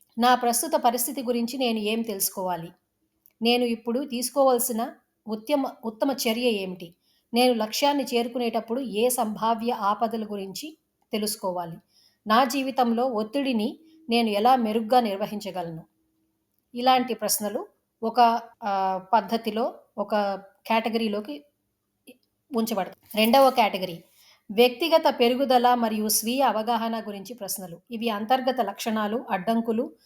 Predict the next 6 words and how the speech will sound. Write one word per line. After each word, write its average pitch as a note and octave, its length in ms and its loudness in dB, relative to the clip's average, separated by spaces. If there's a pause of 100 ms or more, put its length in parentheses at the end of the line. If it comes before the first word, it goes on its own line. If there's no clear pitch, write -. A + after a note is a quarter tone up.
(220)
మరియు A#3 240 4
నేర్చుకోవాల్సిన A#3 760 0
పాఠాలపై G#3+ 600 -4
దృష్టి G#3 320 -12
పెడతాయి. F3 360 -10 (400)
ఉదాహరణలు, A3+ 680 4